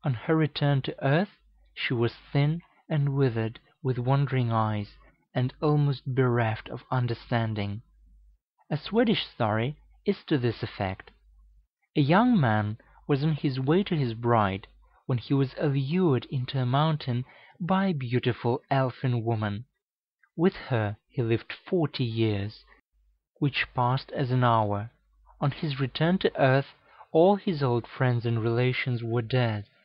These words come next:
or had forgotten him, and finding no rest there, he returned to his mountain elf land. In Pomerania, a labourer's son, Jacob Dietrich of Rambin, was enticed away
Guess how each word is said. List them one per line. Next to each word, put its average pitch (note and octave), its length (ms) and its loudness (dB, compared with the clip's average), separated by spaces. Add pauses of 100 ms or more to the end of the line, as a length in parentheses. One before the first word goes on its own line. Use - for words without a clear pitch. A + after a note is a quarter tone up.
(180)
or C#3+ 100 -4
had C3+ 180 -2
forgotten B2+ 560 0
him, G#2+ 300 -8 (440)
and B2 160 -2
finding A2 580 0
no B2 220 2
rest D#3 380 2
there, C3 400 0 (340)
he - 120 -2
returned B2 480 2
to A#2+ 100 -4
his A2+ 160 -2
mountain A2+ 560 -2 (340)
elf A2 220 -2 (120)
land. G2+ 460 -6 (880)
In D3 140 2
Pomerania, F3+ 960 2 (300)
a D3 80 0
labourer's G3 600 2 (160)
son, G#2 300 -2 (400)
Jacob D3+ 520 0
Dietrich B2 480 -2
of B2 180 -6
Rambin, B2+ 720 0 (420)
was B2+ 240 2
enticed C3+ 600 -2
away A#2+ 440 0